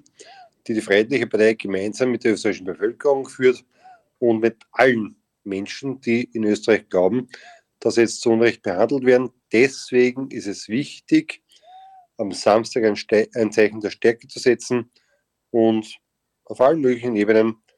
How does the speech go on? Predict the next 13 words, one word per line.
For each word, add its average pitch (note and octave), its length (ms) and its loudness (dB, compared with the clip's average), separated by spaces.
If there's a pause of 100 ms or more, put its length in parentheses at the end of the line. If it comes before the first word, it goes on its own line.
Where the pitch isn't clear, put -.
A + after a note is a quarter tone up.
(600)
dem G2 100 -4
Herrn F#2 220 -4
Bundeskanzler, B2+ 840 2 (580)
wurscht, A2 320 -2
wie, G#2+ 300 -4
wie G#2+ 140 -2
der G#2 120 2
jetzt F#2+ 180 -2
heißt, B2 300 -2 (600)
weiß G2 200 0
man A#2+ 100 0
ja A#2 60 2
nie, B2 240 -2